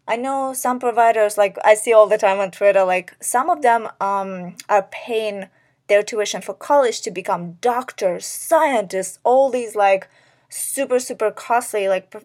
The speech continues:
professions that, and degrees that you have to have. So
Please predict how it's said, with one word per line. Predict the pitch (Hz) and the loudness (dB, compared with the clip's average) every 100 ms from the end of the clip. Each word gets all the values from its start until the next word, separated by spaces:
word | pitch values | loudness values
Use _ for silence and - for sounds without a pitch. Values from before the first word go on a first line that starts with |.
| _ | _
professions | 320 269 277 277 190 190 | -8 -4 -4 -4 -8 -8
that, | - 185 180 | -4 -2 -2
and | - 185 180 | -6 -10 -10
degrees | 190 208 240 - | -10 -6 -8 -8
that | 175 | -10
you | 170 165 | -8 -8
have | 180 196 - | -8 -10 -10
to | 185 | -12
have. | - 427 - - | -4 2 2 0
So | - 208 202 190 | 0 2 4 2